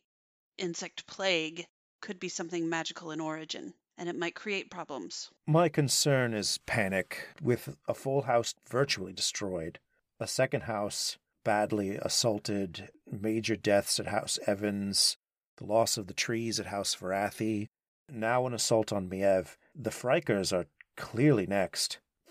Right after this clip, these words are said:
Speaker 2: This is getting out of hand. I intend to recall my champions to the house from Lord Mentor and set them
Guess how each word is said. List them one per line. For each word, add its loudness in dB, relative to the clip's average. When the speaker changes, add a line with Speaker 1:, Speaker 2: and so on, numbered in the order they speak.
Speaker 2:
This 4
is 2
getting 2
out 2
of -8
hand. -4
I 2
intend 4
to -2
recall 2
my -2
champions -2
to -2
the 0
house -4
from -2
Lord -2
Mentor -6
and -6
set 2
them -6